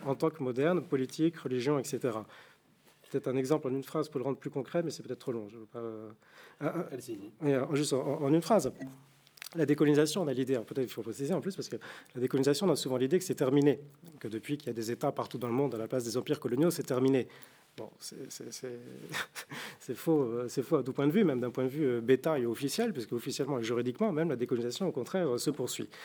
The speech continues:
Speaker 1: Euh, d'abord parce que tous les peuples, la, la, le, le fondement juridique, c'est-à-dire officiel, qu'importe que ce soit du droit ou pas, le fondement public officiel de la décolonisation, c'est la proclamation, c'est très précis, c'est en mille neuf cent soixante, euh, que tous les peuples,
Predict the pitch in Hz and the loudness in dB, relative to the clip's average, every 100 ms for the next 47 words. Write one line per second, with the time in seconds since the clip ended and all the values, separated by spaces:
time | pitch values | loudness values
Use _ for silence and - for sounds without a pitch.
0 | - - - 127 113 113 113 113 131 143 | -14 -16 -12 -8 -6 -4 -4 2 4 2
1 | - - 113 139 131 131 139 - - 123 | 0 -6 -4 2 4 4 2 0 -16 -10
2 | 123 120 131 113 113 110 110 117 120 - | -8 -8 -8 -6 -6 -8 -6 -4 -4 2
3 | 160 147 160 120 143 135 135 139 - - | 4 6 4 4 4 4 4 -2 -2 -16
4 | - 120 123 120 117 113 - 113 - 107 | -12 -4 0 0 0 -2 0 -2 -2 -6
5 | 120 113 110 123 107 120 120 - - - | -6 -6 -6 -8 -2 0 2 0 -2 -18
6 | - 120 - 131 127 190 170 170 - 160 | -10 -6 0 2 2 2 4 2 0 2
7 | 147 143 - 143 117 113 117 117 120 127 | 2 2 0 2 2 0 -2 2 0 2
8 | 117 120 202 220 123 120 143 147 139 123 | 0 0 -2 -2 -2 2 2 2 0 -2
9 | - 135 - - - - 131 - 123 - | -2 -2 -4 -20 -20 -8 -8 -4 -4 -4
10 | 208 117 127 123 143 - 127 - - - | -2 0 0 0 -2 -2 -4 -6 -12 -20
11 | - - - - - 127 117 - 127 233 | -20 -20 -18 -20 -12 -6 -4 -2 4 6
12 | 233 143 - 135 - | 6 4 2 -4 -6